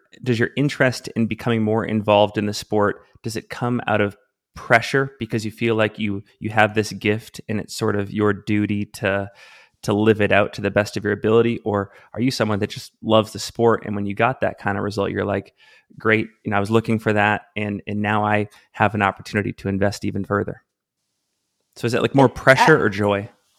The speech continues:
Speaker 2: Yeah, it's absolute joy. I, I, I don't take any pressure. I think it's, like, yeah, it's, it's joy.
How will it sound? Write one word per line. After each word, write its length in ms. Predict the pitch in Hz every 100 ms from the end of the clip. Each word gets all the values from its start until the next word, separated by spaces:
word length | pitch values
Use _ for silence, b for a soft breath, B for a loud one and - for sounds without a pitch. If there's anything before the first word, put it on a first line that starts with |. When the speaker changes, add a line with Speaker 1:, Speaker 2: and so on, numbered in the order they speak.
| _ _ _ _ _ _ _ _ -
Speaker 2:
Yeah, 220 | 180 156
it's 260 | 151 185 202
absolute 480 | 208 - 208 180
joy. 340 | 165 147 139 175 196
I, 320 | 185 180 180 - -
I, 380 | 185 190 190 190 _ _ _ _ _
I 120 | 185
don't 480 | 196 202 196 202 -
take 240 | 175 165 -
any 220 | 160 160
pressure. 640 | - 147 - - 156 175 _ _
I 120 | 170
think 340 | 170 - 170 160
it's, 360 | 160 - - _ _ _ _ _ _ _ _
like, 420 | 170 156 131 - _ _ _ _ _ _
yeah, 240 | 170 151
it's, 300 | 139 170 - -
it's 240 | 202 196
joy. 440 | - 190 160 156